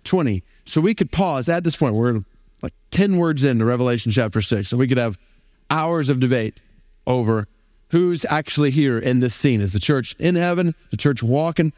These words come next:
on earth in the middle of this tribulation? So then you get to verse two, and John says, "I looked,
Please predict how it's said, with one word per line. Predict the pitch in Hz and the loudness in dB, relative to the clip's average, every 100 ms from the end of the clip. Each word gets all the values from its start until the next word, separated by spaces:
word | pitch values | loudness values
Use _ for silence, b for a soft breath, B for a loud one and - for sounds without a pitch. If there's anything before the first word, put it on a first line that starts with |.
| b | b
on | 131 143 143 | -2 0 0
earth | 139 - | 0 0
in | |
the | 123 | 2
middle | 131 131 123 | 2 0 -2
of | 120 | 0
this | 113 - _ _ - | -2 -4 _ _ -8
tribulation? | - 127 127 127 110 104 - - _ | -2 0 2 0 -2 -4 -6 -10 _
So | - 127 104 95 - _ 160 | -6 -2 0 -2 -8 _ 0
then | 202 | 2
you | 226 | 2
get | 175 160 | 0 0
to | 135 | 0
verse | 147 135 | 0 -2
two, | - 262 143 - b b | 0 0 0 -6 b b
and | - 135 | 0 2
John | 151 147 | 2 -2
says, | 147 143 | -2 0
"I | |
looked, | 160 220 220 - | 0 0 -2 -8